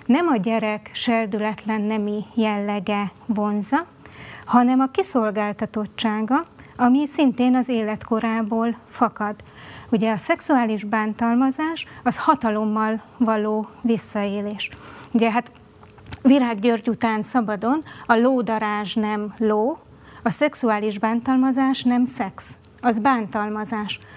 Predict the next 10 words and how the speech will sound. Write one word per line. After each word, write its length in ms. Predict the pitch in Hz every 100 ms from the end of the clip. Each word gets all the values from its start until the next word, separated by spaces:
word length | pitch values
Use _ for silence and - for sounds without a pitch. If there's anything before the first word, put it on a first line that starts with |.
| -
az 140 | 226 -
hatalommal 840 | 277 262 240 220 220 220 220 226 -
való 480 | - 214 214 226 226 -
visszaélés. 920 | - 240 - - 208 208 208 214 - - - - - - -
És 180 | - 233
egy 100 | 226
fiatal 560 | - 330 247 - 220 214
influencer, 880 | 220 220 - 226 247 254 - 330 226
vagy 200 | 226 208
bárki 760 | 294 262 214 - - 220 269